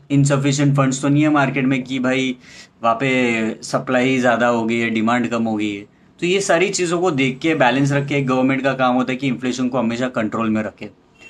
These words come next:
Inflation हमेशा ना हायर होना चाहिए ना lower,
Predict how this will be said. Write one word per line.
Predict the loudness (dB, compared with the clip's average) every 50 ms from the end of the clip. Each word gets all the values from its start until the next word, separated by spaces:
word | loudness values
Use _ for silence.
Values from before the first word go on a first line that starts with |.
| -20 -20 -20 -20 -20 -18 -8 -2
Inflation | 0 2 2 2 2 2 0 0 0 -2 -2
हमेशा | 0 0 2 2 2 2 2 2
ना | 2 2 0
हायर | 0 0 2 2 2 2 2 2
होना | 2 4 2 2
चाहिए | 2 0 0 0
ना | 2 2 2 2
lower, | 2 2 0 0 0 -2 -4